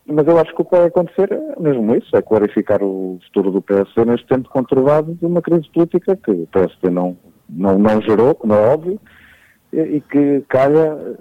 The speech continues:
aqui nas calendas também do, dos processos eleitorais e da renovação dos corpos do, do, do P S C, dos corpos sociais, dos mandatos do P S C,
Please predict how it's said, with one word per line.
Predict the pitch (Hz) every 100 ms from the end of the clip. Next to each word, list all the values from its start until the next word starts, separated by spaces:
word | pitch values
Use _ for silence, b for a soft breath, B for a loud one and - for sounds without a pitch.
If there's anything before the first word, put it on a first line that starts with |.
| - 113
aqui | - 123 135 135 135 135 127 - - - - _ -
nas | 117 123 -
calendas | 143 127 131 139 143 135
também | 147 139 143 156
do, | 151 160 160
dos | 156 -
processos | - 165 151 -
eleitorais | 160 156 127 151 180
e | 170
da | 135
renovação | 120 117 113 - 113
dos | 113 -
corpos | 120 113 -
do, | 120 120 120
do, | 120 123 -
do | 117 123
P | 127
S | 127 -
C, |
dos | 156
corpos | 127 113 -
sociais, | 104 156 -
dos | 87
mandatos | 87 90 -
do | 101
P | 107
S | 110 -
C, | 170